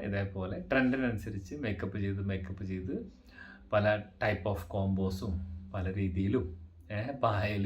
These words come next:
ചുറ്റിയിട്ടും അവിടെ ഇടയ്ക്ക് വെച്ചൊരു ട്രെൻഡായിരുന്നു വട്ടോറം. നമ്മൾ ഇങ്ങനെ വട്ടോറം, വട്ടോറത്തിൽ, ഏ,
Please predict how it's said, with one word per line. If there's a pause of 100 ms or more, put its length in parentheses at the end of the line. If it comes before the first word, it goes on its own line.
(100)
ചുറ്റിയിട്ടും
അവിടെ (300)
ഇടയ്ക്ക്
വെച്ചൊരു
ട്രെൻഡായിരുന്നു
വട്ടോറം. (200)
നമ്മൾ (120)
ഇങ്ങനെ (200)
വട്ടോറം, (920)
വട്ടോറത്തിൽ, (760)
ഏ,